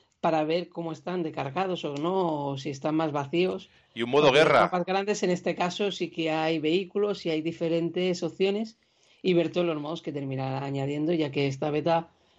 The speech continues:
Speaker 1: decían que iba a ser un setenta por ciento del juego y al final no llega ni al sesenta, han dicho los propios de Infinity.
Speaker 2: Y
Speaker 1: Con lo cual queda muchísimo por ver y es una beta que ocupa sesenta gigas.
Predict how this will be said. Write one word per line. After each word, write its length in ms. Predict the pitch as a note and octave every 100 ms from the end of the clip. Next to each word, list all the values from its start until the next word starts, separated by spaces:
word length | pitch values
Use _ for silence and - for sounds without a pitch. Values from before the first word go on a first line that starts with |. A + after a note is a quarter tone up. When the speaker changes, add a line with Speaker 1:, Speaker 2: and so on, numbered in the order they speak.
| _
Speaker 1:
decían 380 | C3+ D3+ E3+ E3+
que 60 | E3
iba 120 | E3
a 100 | D#3
ser 200 | F#3 D#3+
un 80 | D#3
setenta 340 | D#3 D#3+ E3+
por 140 | D#3+ E3
ciento 220 | E3+ E3
del 80 | -
juego 180 | G3 G3
y 40 |
al 80 | E3+
final 340 | D#3+ D3+ D#3+
no 80 | E3
llega 260 | D#3 D#3 F3
ni 200 | F3 D3+
al 460 | D3 C#3+ C#3+ C3+ C3+
sesenta, 580 | D3+ C#3 D3+ C#3 C3+ C3+ - _ _
han 120 | C#3+
dicho 220 | C#3+ C#3 C3+
los 180 | C3
propios 300 | C3+ C#3+ C#3
de 80 | C3
Infinity. 540 | C3 - C3+ C3 C3 - - _
Speaker 2:
Y 220 | - G#2
Speaker 1:
Con 100 | G#2+
lo 100 | C#3
cual 340 | C3 C#3+ D3 D3+
queda 240 | D#3 D3+
muchísimo 580 | D3 C#3 D#3+ C#3+ E3 D#3
por 160 | D#3 D3+
ver 160 | E3
y 60 | F3
es 160 | C#3+
una 160 | D3 D3+
beta 200 | D3 F3
que 100 | D3
ocupa 300 | C3+ C3+ D#3
sesenta 360 | E3+ C3+ C3 C#3
gigas. 440 | C3+ D3 C3+ -